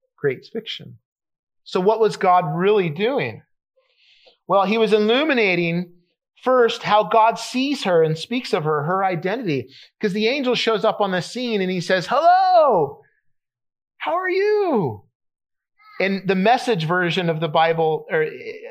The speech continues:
translation of the Bible says this. It translates like what the angel says to her. "Good morning. You are beautiful with God's beauty. Beautiful inside and out.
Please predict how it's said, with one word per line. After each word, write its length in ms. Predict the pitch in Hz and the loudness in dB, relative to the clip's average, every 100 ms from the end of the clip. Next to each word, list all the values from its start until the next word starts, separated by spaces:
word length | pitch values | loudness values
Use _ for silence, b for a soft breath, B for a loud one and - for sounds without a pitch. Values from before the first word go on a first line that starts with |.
| - | -6
translation 520 | 196 175 185 180 180 | -4 -2 -4 -2 -2
of 80 | 151 | 0
the 20 | |
Bible 360 | 165 160 160 | 0 0 -4
says 320 | 147 180 156 - | -2 0 0 -2
this. 280 | 170 160 | -2 -2
It 100 | 147 | -4
translates 580 | - 180 180 175 165 156 | -4 -6 -4 -2 -2 -2
like 180 | 160 151 | -4 -2
what 140 | 160 | -4
the 100 | 160 | -2
angel 240 | 160 165 156 | -6 -4 -4
says 280 | - 170 170 | -2 -4 -4
to 120 | - | -4
her. 240 | 143 131 B B B B B B _ | -4 -4 B B B B B B _
"Good 160 | 269 294 | -4 0
morning. 880 | 294 330 339 320 311 262 165 104 - _ _ _ _ | 4 6 6 4 2 2 0 -6 -14 _ _ _ _
You 680 | 165 220 294 330 330 330 320 - | -6 -2 0 2 2 2 0 2
are 320 | 277 247 - | 2 2 -2
beautiful 800 | 285 320 339 330 311 - 277 262 | -2 0 2 2 0 2 2 4
with 240 | 240 196 | 2 0
God's 460 | - 294 302 285 226 | 0 2 4 2 -2
beauty. 800 | 214 262 294 277 220 156 107 101 _ _ _ 135 | -6 -4 -2 -2 -2 -2 -6 -12 _ _ _ -8
Beautiful 840 | 147 262 330 330 285 - 214 180 269 | 0 2 4 4 0 2 0 0 -2
inside 640 | 294 277 - 247 240 226 | -4 -4 0 2 2 2
and 160 | 226 | 0
out. 440 | 214 208 160 131 | 2 4 4 2